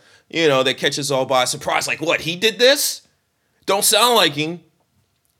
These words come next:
Okay, but how do you get to that level? You gotta find your natural rhythm. You know, so one of the things, how you find your natural rhythm is this.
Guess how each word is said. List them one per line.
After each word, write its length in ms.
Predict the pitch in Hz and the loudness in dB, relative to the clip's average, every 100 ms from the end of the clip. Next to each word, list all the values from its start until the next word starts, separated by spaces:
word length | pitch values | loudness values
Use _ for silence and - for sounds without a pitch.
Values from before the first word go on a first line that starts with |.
| _ _ | _ _
Okay, 340 | 135 135 156 - | -10 0 0 2
but 240 | 147 151 | 0 0
how 180 | 165 190 | 2 2
do 80 | 190 | 0
you 160 | 190 | -4
get 220 | 165 190 190 | -4 -4 -4
to 100 | 202 | -4
that 220 | 185 160 | -2 -2
level? 160 | 190 139 | -4 -6
You 180 | 131 | -8
gotta 320 | 139 143 175 156 | -2 0 0 -4
find 360 | 143 123 131 | -6 -8 -8
your 80 | 127 | -10
natural 380 | 95 90 - 147 | -8 -10 -10 -8
rhythm. 340 | 226 220 - _ _ _ _ _ | -6 -6 -10 _ _ _ _ _
You 160 | 110 120 | -10 -4
know, 160 | 113 | -4
so 160 | 113 143 | -4 -4
one 180 | 143 220 | -2 2
of 80 | 233 | 2
the 100 | 226 | 2
things, 400 | 202 175 156 151 | 0 0 -4 -2
how 100 | 156 | 0
you 200 | 156 143 | -2 -6
find 280 | 147 139 | -4 -2
your 100 | 143 | -4
natural 340 | 123 120 117 123 | -4 -6 -6 -4
rhythm 260 | 117 117 | -4 -4
is 100 | 110 | -8
this. 300 | 107 82 - | -10 -10 -12